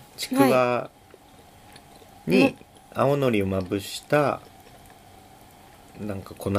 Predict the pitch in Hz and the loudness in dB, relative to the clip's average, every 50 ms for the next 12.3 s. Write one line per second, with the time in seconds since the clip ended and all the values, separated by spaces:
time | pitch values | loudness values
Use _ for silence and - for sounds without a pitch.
0 | 101 98 95 87 - 92 90 90 87 - 90 90 - 90 - - - 123 131 120 | 0 0 -2 -2 -4 -4 -4 -6 -8 -8 -10 -6 -6 -6 -6 -2 0 0 2 2
1 | - - - 101 92 98 95 - 98 92 - - - - - - 78 95 - 147 | 0 -2 -6 -6 -6 -6 -2 -2 -2 -4 -4 -10 -16 -16 -14 -14 -12 -10 -10 -12
2 | - - - - - - - 139 143 160 180 190 139 - - - - - - - | -12 -12 -20 -20 -14 -4 0 2 2 4 4 4 2 2 0 -6 -20 -20 -20 -20
3 | - - - - - - - - - - - - - - - - - - - - | -20 -20 -20 -20 -20 -20 -20 -20 -20 -20 -20 -20 -20 -20 -20 -20 -12 -12 -12 -12
4 | _ - - - - - - - - - - 123 104 95 90 - - 85 82 - | _ -20 -20 -20 -20 -20 -20 -20 -16 -6 -2 0 0 0 0 -2 -8 -12 -12 -12
5 | - - - - 240 254 247 214 - - - - - - 151 147 151 151 143 139 | -14 -12 -2 4 6 8 8 6 4 -2 -12 -10 -2 0 0 2 4 2 2 4
6 | 143 147 131 110 95 - 95 - 90 82 85 82 - - 104 113 - - - - | 2 0 0 0 -2 -2 -4 -10 -10 -10 -10 -12 -14 -14 -16 -16 -14 -14 -16 -16
7 | - - - - - - - 101 95 92 92 87 90 - - - - 147 127 - | -16 -20 -20 -20 -18 -8 -6 -6 -4 -4 -6 -8 -8 -12 -18 -20 -16 -16 -16 -16
8 | 120 127 135 - - - - 98 92 95 87 87 - 110 - - 95 - - 98 | -14 -16 -14 -10 -6 -4 -4 -2 -2 -2 -2 -2 -4 -8 -10 -10 -10 -8 -6 -8
9 | 90 - 82 - - - - 113 147 180 220 254 262 247 214 - 190 - - - | -6 -6 -10 -12 -12 -12 -8 -4 -4 -2 0 2 2 2 2 2 -2 -4 -4 -8
10 | - 127 123 - - - - - - - - - - - - - - - - - | -16 -14 -14 -14 -16 -14 -14 -14 -14 -16 -18 -20 -20 -20 -20 -20 -20 -20 -20 -20
11 | - - - - - - - - - - - - - - - - - - 147 151 | -20 -20 -20 -20 -20 -20 -20 -20 -20 -20 -20 -20 -20 -20 -18 -10 0 2 4 4
12 | 165 180 190 180 131 - | 4 2 2 0 -2 -2